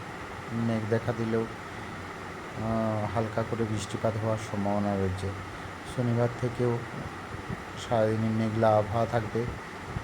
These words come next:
এবং বিক্ষিপ্তভাবে বৃষ্টিপাত হওয়ার সম্ভাবনা রয়েছে। ফের রবিবার সারাদিন রোদ দেখা দেবে এবং বেলার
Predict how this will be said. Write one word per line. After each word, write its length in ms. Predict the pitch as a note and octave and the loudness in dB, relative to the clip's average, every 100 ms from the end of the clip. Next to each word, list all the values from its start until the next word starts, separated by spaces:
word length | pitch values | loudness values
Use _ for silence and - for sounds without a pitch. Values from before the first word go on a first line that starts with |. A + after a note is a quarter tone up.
| - - | -6 0
এবং 260 | G#2+ G#2+ G#2+ G#2 G2+ - - - - | 2 2 0 -2 -4 -8 -10 -10 -4
বিক্ষিপ্তভাবে 840 | A2 A#2+ A#2 A#2+ - A2+ A2+ G#2+ G#2+ | 0 0 0 -4 -2 -2 0 0 0
বৃষ্টিপাত 500 | G#2+ - - A2+ G#2+ | -2 -6 -2 0 2
হওয়ার 220 | A2+ A2+ G#2+ - | 4 2 2 -2
সম্ভাবনা 460 | F#2+ G2 G2+ G#2 | 0 2 2 2
রয়েছে। 320 | G2 F2+ F#2 G2+ - - - - - - - - - - - - - - - - - | 2 2 0 -4 -4 -10 -10 -10 -10 -10 -10 -10 -10 -10 -10 -10 -10 -10 -8 -6 0
ফের 120 | B2 A2 | 0 2
রবিবার 460 | A#2+ B2 A#2+ B2 A#2+ A#2+ - - - - - - - - - - | 4 4 6 6 6 0 -8 -10 -10 -10 -10 -10 -10 -8 -6 2
সারাদিন 460 | A#2+ A2+ A#2 A#2 A#2+ - - - - - A2 | 2 4 2 2 0 -6 -10 -10 -10 -4 4
রোদ 120 | A2 G2+ - | 4 4 2
দেখা 240 | A2+ A2+ G#2+ | 2 2 0
দেবে 220 | A2+ A#2 - - | 0 0 -2 -2
এবং 340 | G#2+ G#2+ G#2 G2 - - - - A2 | 0 0 -2 -4 -8 -10 -10 -4 2
বেলার 200 | A2+ | 4